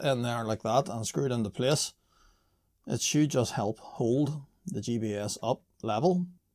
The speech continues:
Now it won't be attached to the bracket, but so long as it holds it, stops it drooping, I think that's fine. Gravity can do the rest.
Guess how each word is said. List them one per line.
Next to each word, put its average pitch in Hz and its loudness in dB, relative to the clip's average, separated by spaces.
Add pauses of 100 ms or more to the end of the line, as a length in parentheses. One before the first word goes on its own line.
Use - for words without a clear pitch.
(160)
Now 127 6
it 127 4
won't 165 4
be 143 4
attached 131 2
to 147 4
the 110 0
bracket, 147 0
but 117 0 (200)
so - -4
long 151 6
as 127 0
it 110 -2
holds 139 4
it, 208 2 (160)
stops 120 -4
it 101 -4
drooping, 147 4 (640)
I 110 -4
think 117 -4
that's 110 -2
fine. 104 -4
Gravity 113 0
can 104 -4
do 104 -4
the 92 -6
rest. 98 -4